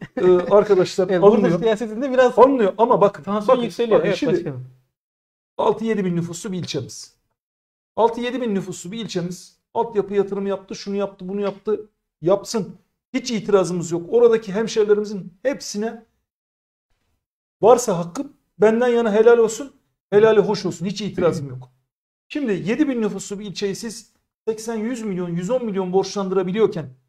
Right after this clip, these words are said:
Speaker 1: yüz bin insanın yaşadığı bir kentte on milyon krediyi veremiyorsanız o zaman burada bir sıkıntı vardır.
Speaker 2: Yani başka bir niyet vardı diyebiliriz burada.
Speaker 1: Ya,
Speaker 2: Yani farklı
Speaker 1: ya
Speaker 2: bir
Speaker 1: niyet
Speaker 2: durum.
Speaker 1: okumak değil ama yani burada başka bir şey vardır.
Speaker 2: Evet.
Speaker 1: Hani hiç olmazsa bir şey vardır diyor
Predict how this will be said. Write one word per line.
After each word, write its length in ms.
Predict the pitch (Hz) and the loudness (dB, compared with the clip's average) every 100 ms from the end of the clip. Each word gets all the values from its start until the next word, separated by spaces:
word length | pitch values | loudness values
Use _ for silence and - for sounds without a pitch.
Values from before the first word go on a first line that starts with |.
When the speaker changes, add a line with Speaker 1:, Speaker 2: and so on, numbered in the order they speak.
| _ _ _ _ _ - | _ _ _ _ _ -8
Speaker 1:
yüz 300 | 214 285 254 | -2 -2 -2
bin 100 | 226 | -6
insanın 440 | 214 208 202 214 247 | -4 -6 0 0 0
yaşadığı 560 | 220 180 190 175 170 | -2 -2 -2 -2 -4
bir 80 | 165 | -4
kentte 560 | 208 190 - 175 160 - _ _ | -4 -4 -4 -4 -4 -10 _ _
on 180 | 220 285 | 4 4
milyon 300 | 254 220 208 | 2 -2 -2
krediyi 360 | 214 208 196 196 | 0 -2 0 4
veremiyorsanız 720 | 240 220 185 175 226 285 - _ _ _ - | 6 4 2 -6 -8 -10 -18 _ _ _ -8
o 80 | - | -4
zaman 260 | 220 233 | -2 0
burada 180 | 214 208 | 0 -2
bir 60 | 226 | -2
sıkıntı 360 | - 175 165 | -6 -8 -6
vardır. 380 | 139 127 - _ - | -6 -8 -16 _ -10
Speaker 2:
Yani 180 | 135 | -6
başka 340 | 156 180 - 233 | -4 -4 -2 -2
bir 120 | 220 | -2
niyet 280 | 226 233 196 | -4 -6 -2
vardı 340 | 156 135 131 | -2 -2 -6
diyebiliriz 400 | 147 147 135 131 | -6 -6 -8 -10
burada. 200 | 160 139 | -10 0
Speaker 1:
Ya, 140 | 180 262 | 2 2
Speaker 2:
Yani 120 | 240 | 0
farklı 160 | 190 170 | -6 2
Speaker 1:
ya 140 | 202 233 | 4 4
Speaker 2:
bir 60 | |
Speaker 1:
niyet 160 | 208 208 | 2 0
Speaker 2:
durum. 100 | 262 | -2
Speaker 1:
okumak 340 | 254 269 - | -2 -2 -2
değil 200 | 294 254 | -2 -2
ama 160 | 269 233 | 0 2
yani 200 | 233 233 | 2 2
burada 240 | 233 247 | 0 4
başka 320 | 226 - 269 254 | 4 4 0 -4
bir 40 | |
şey 220 | - 214 | 2 4
vardır. 240 | 180 156 180 _ 165 | 4 2 -6 _ -10
Speaker 2:
Evet. 280 | 139 127 _ | -10 -12 _
Speaker 1:
Hani 160 | 196 | -4
hiç 160 | 220 220 | -4 -2
olmazsa 420 | 247 220 202 214 | -2 0 -2 -4
bir 40 | 202 | 0
şey 220 | 214 202 | 4 6
vardır 300 | 208 208 190 | 6 4 0
diyor 120 | 254 | 4